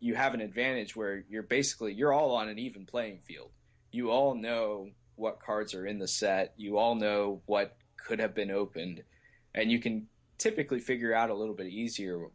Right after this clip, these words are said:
uh, what's, what might be in my opponent's hand here. Um, so that, I mean, that's the, anytime I go into a competitive R E L limited event,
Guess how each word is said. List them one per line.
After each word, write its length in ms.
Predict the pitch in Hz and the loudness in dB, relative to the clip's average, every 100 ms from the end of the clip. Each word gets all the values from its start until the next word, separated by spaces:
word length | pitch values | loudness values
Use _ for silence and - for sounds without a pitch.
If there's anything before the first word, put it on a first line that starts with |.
| - | -6
uh, 180 | 113 120 | 0 2
what's, 440 | 113 135 - - _ _ | 2 2 0 -2 _ _
what 220 | 160 180 | 0 0
might 220 | 147 139 139 | 2 2 2
be 100 | 127 | -2
in 80 | |
my 160 | 123 113 | 0 -2
opponent's 460 | 101 107 98 90 - | -2 -2 -4 -6 -6
hand 300 | 87 80 67 | -8 -10 -12
here. 260 | 67 64 _ _ _ _ _ _ - | -16 -16 _ _ _ _ _ _ -2
Um, 460 | 98 90 87 85 - - - - | 0 2 0 -4 -10 -20 -16 -4
so 160 | - | -2
that, 160 | 110 104 - - - | 0 -2 -4 -18 -10
I 60 | - | -4
mean, 160 | 107 104 | 0 2
that's 380 | 120 123 - - - | 2 0 -2 -4 -6
the, 140 | 98 - _ - | -6 -6 _ -4
anytime 580 | 131 139 131 110 80 92 | 0 0 0 -4 -4 -8
I 140 | 92 | -6
go 180 | 95 101 | -4 -6
into 220 | 98 - | -6 -8
a 60 | 92 | -8
competitive 540 | 101 95 104 98 92 | -8 -2 0 0 -2
R 180 | 90 92 | 0 2
E 120 | 95 | 2
L 180 | 92 90 | 2 2
limited 380 | 90 92 98 101 | 0 0 0 0
event, 380 | 117 127 127 | 2 2 2